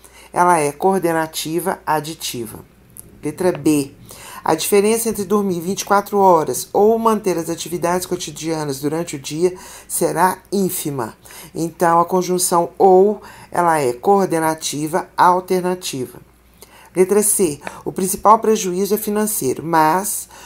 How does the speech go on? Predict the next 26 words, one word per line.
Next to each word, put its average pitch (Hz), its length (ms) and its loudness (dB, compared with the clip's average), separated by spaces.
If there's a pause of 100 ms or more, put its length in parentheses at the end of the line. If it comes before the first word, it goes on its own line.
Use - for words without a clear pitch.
(120)
quando 185 200 2
estamos 214 340 0
falando 185 300 2
de 175 60 -4
um 170 40 -2
movimento 160 400 -2
global 156 540 2
que - 120 -10
pretende 160 440 -4
mudar 160 280 0
o 175 120 4
hábito 156 320 2
de - 80 -12
centenas 175 500 -2
de 190 80 -8
milhões 170 320 -2
de 135 60 -12
pessoas, 147 600 -2 (320)
é - 80 -4
preciso 180 360 -2
fazer 175 240 0
o 175 40 -2
pessoal 180 440 -2
sentir 185 440 -2
no 208 100 0
bolso. 147 460 0